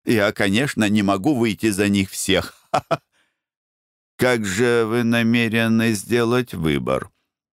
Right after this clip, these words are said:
«Не знаю. Я полагаю, что брошу жребий». «Я желала бы, чтобы вы серьезно говорили со мною».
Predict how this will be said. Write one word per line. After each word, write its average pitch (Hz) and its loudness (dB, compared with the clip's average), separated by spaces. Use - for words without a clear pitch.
«Не 330 2
знаю. 220 0
Я 208 2
полагаю, 202 2
что 190 -2
брошу 190 0
жребий». 135 0
«Я 113 2
желала 82 0
бы, 78 0
чтобы 82 -2
вы 87 0
серьезно 92 0
говорили 85 0
со 85 -4
мною». 82 -2